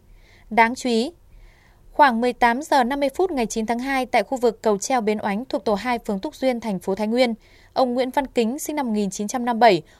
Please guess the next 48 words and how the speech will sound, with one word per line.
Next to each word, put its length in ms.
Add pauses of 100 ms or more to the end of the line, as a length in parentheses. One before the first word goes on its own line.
hộ 200
khẩu 200
thường 200
trú 320
tổ 140
hai, 240
phường 180
Túc 140
Duyên, 240
thành 160
phố 120
Thái 140
Nguyên, 260 (280)
là 160
bảo 200
vệ 180
dân 180
phố, 500
đang 260
làm 200
nhiệm 120
vụ 320
thì 100
thấy 160
một 200
nam 220
thanh 180
niên 240
đang 200
đánh 160
bạn 120
gái. 300 (420)
Ông 160
Kính 300
đến 180
can 240
ngăn 220
thì 120
đối 140
tượng 260
quay 140
lại 160
chửi 340
và 100
xông 200
vào 140
đánh 220
ông. 200